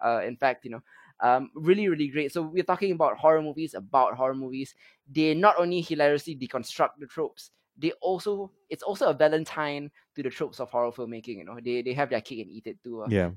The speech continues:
Speaker 2: yeah.
Speaker 1: Um, have you, have you, have you seen any of, uh, Nick's, uh, Nick's month's topics or the
Speaker 2: Ye-,
Speaker 1: next episode's topics?
Speaker 2: yeah, so I've done Cabin in Woods and Monk of the Dead already.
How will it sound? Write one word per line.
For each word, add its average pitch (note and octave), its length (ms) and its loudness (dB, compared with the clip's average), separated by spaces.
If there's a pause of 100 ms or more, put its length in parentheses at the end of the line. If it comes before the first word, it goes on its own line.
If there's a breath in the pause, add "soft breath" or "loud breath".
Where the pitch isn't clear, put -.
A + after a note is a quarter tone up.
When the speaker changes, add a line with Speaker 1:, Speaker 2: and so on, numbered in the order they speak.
Speaker 2:
yeah. A#2 560 2
Speaker 1:
Um, A2 260 -12
have F3 260 2
you, G3 80 0
have F#3 140 0
you, F3+ 140 -8
have F3 120 -4
you F#3 80 -8
seen A3+ 300 -8
any D3 240 -2
of, C#3+ 180 -2
uh, C3 460 2
Nick's, C3+ 320 -6
uh, A#2 300 0 (180)
Nick's - 420 -14 (200)
month's C3 260 -6
topics - 340 -8
or B2 160 2
the C#3 140 -6
Speaker 2:
Ye-, C3+ 40 -2
Speaker 1:
next C3+ 160 -8
episode's - 320 -12
topics? D3 220 -6
Speaker 2:
yeah, C3+ 140 6
so - 220 0
I've G3 160 2
done G3 240 -2
Cabin B2 260 4
in G2+ 80 0
Woods F#2+ 160 2
and F2 80 -4
Monk F2 160 -4
of F2+ 140 0
the F2+ 80 -8
Dead E2 180 -4
already. F2 580 -2